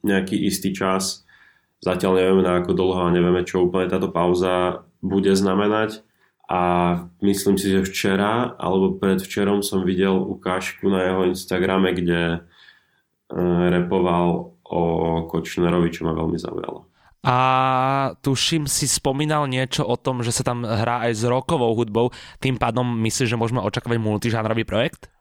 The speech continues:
Speaker 1: Určite všetky jeho doterajšie projekty boli, myslím si, že dostatočne multižánrové, lebo však v dnešnej dobe hovoríme o multižánrovosti už aj u albumov, ktoré sú ešte oveľa užšie. A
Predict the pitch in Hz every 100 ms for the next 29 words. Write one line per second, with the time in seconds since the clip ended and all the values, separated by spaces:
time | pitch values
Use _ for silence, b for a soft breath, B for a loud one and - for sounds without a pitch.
0 | - 110 - 120 120 117 113 - 107 104
1 | 104 101 92 101 98 98 107 - 98 98
2 | - 95 95 92 95 95 95 98 95 98
3 | 87 98 95 95 98 - 98 95 90 95
4 | 92 92 95 92 104 107 104 98 - -
5 | 90 90 98 98 98 95 95 98 90 98
6 | 98 101 98 95 95 90 98 95 92 95
7 | 92 92 - 92 92 90 90 90 - _
8 | _ _ - 92 92 92 90 85 90 90
9 | 98 92 95 95 92 - 92 90 95 90
10 | 98 95 95 90 - 98 95 - 107 120
11 | 117 b b b b b b _ -